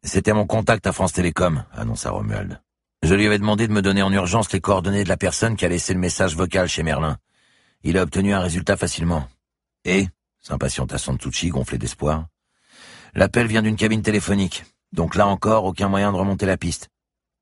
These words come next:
Mais le plus étrange, c'est que cette cabine, elle se situe au pied de l'immeuble de David Merlin. »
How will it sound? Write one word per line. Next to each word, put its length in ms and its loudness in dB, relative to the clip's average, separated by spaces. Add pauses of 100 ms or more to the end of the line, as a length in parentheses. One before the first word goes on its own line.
(200)
Mais 80 0
le 100 0
plus 180 0
étrange, 400 0
c'est 140 -2
que 100 -2
cette 200 -4
cabine, 480 0
elle 140 -2
se 140 -2
situe 320 -2
au 120 0
pied 200 -2
de 60 -4
l'immeuble 480 2
de 100 -4
David 260 -2
Merlin. » 400 0